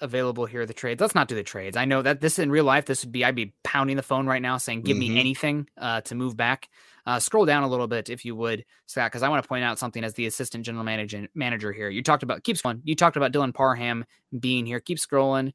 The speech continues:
Speaker 1: keep scrolling, keep going. You're doing great. Awesome. Keep going, keep going. Oh,
Speaker 2: <laughs>
Speaker 1: there's Perrion Winfrey to talk about there. Um, did he go off the board? Uh, keep,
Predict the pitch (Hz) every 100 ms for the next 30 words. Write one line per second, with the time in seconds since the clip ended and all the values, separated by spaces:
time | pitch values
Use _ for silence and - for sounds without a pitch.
0 | _ - 139 139 - 123 123 117 147 139
1 | 131 127 123 143 139 131 123 117 - _
2 | _ 123 127 - 127 127 - _ 135 165
3 | 151 151 147 147 143 _ _ - 208 -
4 | 180 180 185 180 180 185 180 180 143 156
5 | 143 135 _ _ - 143 139 135 139 -
6 | 131 120 120 - 117 110 - 120 117 -
7 | _ _ _ _ - 123 127 127 127 -
8 | _ _ _ _ _ _ _ - 131 208
9 | 190 233 - 107 104 202 - _ _ _
10 | _ - - 214